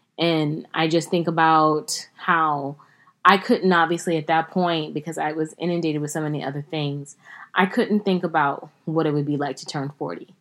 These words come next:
And then when I did turn forty, I felt like my life had truly changed in so many ways. Forty was the beginning of some of the most insightful,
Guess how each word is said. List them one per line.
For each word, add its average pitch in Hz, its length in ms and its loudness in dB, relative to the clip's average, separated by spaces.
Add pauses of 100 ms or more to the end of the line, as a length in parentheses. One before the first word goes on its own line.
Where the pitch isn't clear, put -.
(500)
And 175 180 2
then 170 500 2
when 175 200 0
I 160 140 0
did 185 260 4
turn 160 380 -2
forty, 151 640 2 (440)
I 160 220 0
felt 180 300 4
like 156 640 0 (540)
my 160 180 0
life 151 320 0
had 151 140 -10
truly 147 340 -2
changed 139 580 -6
in 147 140 -4
so 156 240 -4
many 160 460 0 (360)
ways. 143 520 0
Forty 220 380 2
was 180 260 2
the 165 80 -2
beginning 156 640 0 (100)
of 143 140 -4
some 160 260 -4
of 147 140 -4
the 147 80 -4
most 139 560 -6 (800)
insightful, 180 1120 0